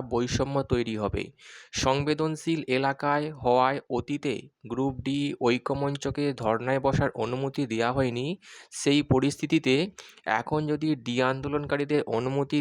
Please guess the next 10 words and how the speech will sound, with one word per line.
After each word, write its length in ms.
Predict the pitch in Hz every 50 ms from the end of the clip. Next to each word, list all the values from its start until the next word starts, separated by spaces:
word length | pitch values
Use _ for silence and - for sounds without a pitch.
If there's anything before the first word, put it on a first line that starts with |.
| 127 -
দেয়া 180 | 120 120 120 123
হয়, 220 | 127 - 139 120 104 - -
তাহলে 360 | 107 110 117 123 131 135 143 143 - - 120 117
অন্য 180 | 120 123 131 139 139 127 120
মামলাকারীদেরও 760 | 113 117 120 123 127 127 - 135 135 135 139 127 123 127 135 135 -
সেই 180 | - 139 139 - - 110
অনুমতি 340 | 113 123 131 135 135 - 143
দিতে 260 | 127 123 117 - - 131
হবে 200 | 131 135 135 131
বলেও 260 | 131 131 123 123 143